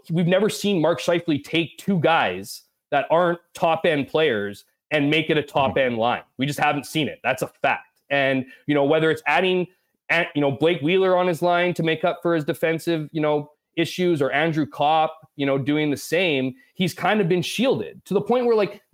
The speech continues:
Speaker 1: think about this. How many years is Mark Scheifele in the National Hockey League where now you as a coach, and I understand all great players go through dips and, and whatever with confidence, that you had to adjust full lineups to get this guy going?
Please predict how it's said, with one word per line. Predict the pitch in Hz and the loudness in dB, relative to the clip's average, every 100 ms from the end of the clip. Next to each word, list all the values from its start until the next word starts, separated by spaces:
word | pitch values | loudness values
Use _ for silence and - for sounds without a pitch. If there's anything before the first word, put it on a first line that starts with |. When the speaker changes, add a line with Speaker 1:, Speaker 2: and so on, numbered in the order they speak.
| - | -2
Speaker 1:
think | 311 | 2
about | 247 143 123 - | 2 2 0 -2
this. | - | -4
How | 208 | -2
many | 285 320 | 0 2
years | 196 165 262 269 220 | 0 0 0 2 0
is | 175 160 | -2 0
Mark | 196 202 | -2 0
Scheifele | 214 220 208 | -2 -2 0
in | 196 | 0
the | 170 | 0
National | 180 175 160 | 0 0 0
Hockey | 190 240 214 | 0 -2 -2
League | 170 160 - - | 0 -2 -6 -2
where | 180 | 2
now | 214 | 2
you | 247 226 233 | 2 2 2
as | 180 | 0
a | |
coach, | - 254 247 156 165 | 0 2 4 2 0
and | 220 | 0
I | |
understand | 294 240 - 180 180 170 _ _ _ - | 0 -2 -2 0 -2 -4 _ _ _ -2
all | 165 220 214 | 2 4 4
great | 160 151 - | 2 0 0
players | 139 135 135 135 | 0 2 0 0
go | 139 135 | 0 0
through | 131 | -4
dips | 107 131 123 139 | -2 -4 -4 -8
and, | 120 | -6
and | 127 123 | -4 0
whatever | 123 117 | 0 0
with | 117 | -4
confidence, | - 135 127 165 160 | -2 -4 -2 -4 -2
that | 196 | 0
you | 196 185 | 0 2
had | 202 214 | 2 0
to | 240 226 - _ 170 | -2 -2 -4 _ -2
adjust | 170 113 123 180 143 - - _ _ - | 0 0 2 2 2 -6 -16 _ _ -2
full | 180 151 | 0 2
lineups | 156 147 120 - | 2 0 -4 -6
to | |
get | 131 143 | -2 -2
this | 135 - | -2 -2
guy | 127 107 | -2 0
going? | 120 92 | -2 -4